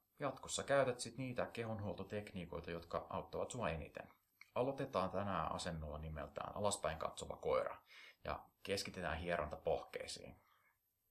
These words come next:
Asento näyttää tältä.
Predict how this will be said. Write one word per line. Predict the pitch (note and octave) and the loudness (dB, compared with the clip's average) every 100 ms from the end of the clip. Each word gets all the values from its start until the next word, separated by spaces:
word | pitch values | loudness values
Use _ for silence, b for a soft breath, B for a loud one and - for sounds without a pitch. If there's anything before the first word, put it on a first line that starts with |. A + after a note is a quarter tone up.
| _ _ _ _ _ _ _ _ _ _ _ _ _ - - _ | _ _ _ _ _ _ _ _ _ _ _ _ _ -20 -20 _
Asento | B2 D3 B2+ | 2 2 4
näyttää | G#2+ F2+ E2 | 4 4 2
tältä. | D#2+ C#2+ - - | 4 4 4 -2